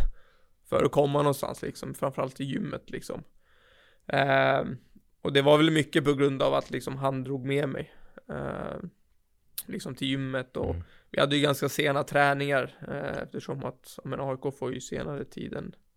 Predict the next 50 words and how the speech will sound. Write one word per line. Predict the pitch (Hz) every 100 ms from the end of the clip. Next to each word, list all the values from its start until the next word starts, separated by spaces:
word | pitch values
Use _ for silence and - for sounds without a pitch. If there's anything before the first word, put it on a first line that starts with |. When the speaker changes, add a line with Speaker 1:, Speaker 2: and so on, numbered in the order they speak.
| _ -
Speaker 1:
än | - 139
vad | 135
Djurgården | 135 135 120 90
Speaker 2:
Mm. | 90
Speaker 1:
får, | -
eftersom | - 69
att | -
de | -
är | -
S | -
H | -
L. | - - _ - - - - - _ _ - 147
Eh, | 143 135 135 135 139 143
och | - - 143
då | 151
var | 151 151 -
det |
ju, | 151
liksom, | 143 - 147
att | 143
jag | 147
tror | 151
vi | 143 135
började | 156 139 147
träna | 147 139 139
vid, | 135 135 135 -
ja, | -
men | 165 143
halv | - - 226 -
tolv, | - 151 139 135
och | -
då | 135 139
var | 139
det |
så | 135 139
här, |
ja, | -
men | 135
när | 135 131
ska | -
man | 127
äta | 127 131
lunch? | 143 143 143
Så | -
då | -
var | 147 147
det, | 143
liksom, | 131 - 135
ja, |
men | 139